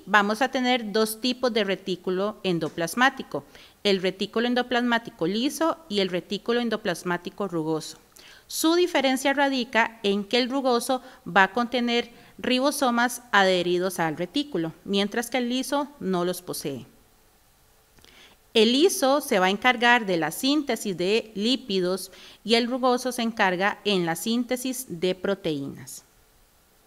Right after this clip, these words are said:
Siguiente estructura, aparato de Golgi. Son pilas de discos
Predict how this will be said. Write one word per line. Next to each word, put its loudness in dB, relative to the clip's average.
Siguiente 0
estructura, 0
aparato 2
de 0
Golgi. -2
Son 2
pilas 2
de 0
discos -2